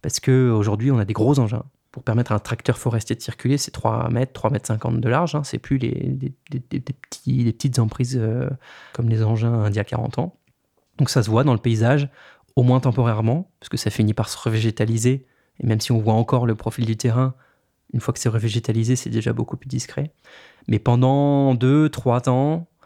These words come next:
il y a un impact qui est fort et qui, qui est gênant pour, euh, les usagers. Et ceux qui se plaignent le plus, <laughs> sur le sujet, c'est les professionnels du tourisme, euh,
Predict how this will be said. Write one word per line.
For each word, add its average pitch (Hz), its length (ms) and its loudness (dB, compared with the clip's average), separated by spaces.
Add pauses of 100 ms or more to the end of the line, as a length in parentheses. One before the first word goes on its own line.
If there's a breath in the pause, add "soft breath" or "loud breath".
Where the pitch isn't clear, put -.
(180 soft breath)
il 110 60 -2
y - 20 2
a 110 60 2
un 113 100 0
impact 123 260 0
qui - 140 -4
est 107 40 -2
fort 131 300 0
et 107 60 -2
qui, 123 720 -4 (160)
qui - 160 -2
est 107 40 2
gênant 110 340 0 (120)
pour, 113 220 -2
euh, 113 260 -2
les 110 200 -2
usagers. 110 420 0 (720 loud breath)
Et 107 80 -2
ceux - 300 0
qui - 180 -6
se - 80 -6
plaignent 110 240 0
le 101 60 2
plus, - 420 -2 (120)
<laughs> 120 100 -2
sur - 160 -8
le - 40 -8
sujet, 120 220 2
c'est 117 120 -2
les 107 60 0
professionnels 110 600 -2
du 107 100 -6
tourisme, 113 380 -2
euh, 120 140 0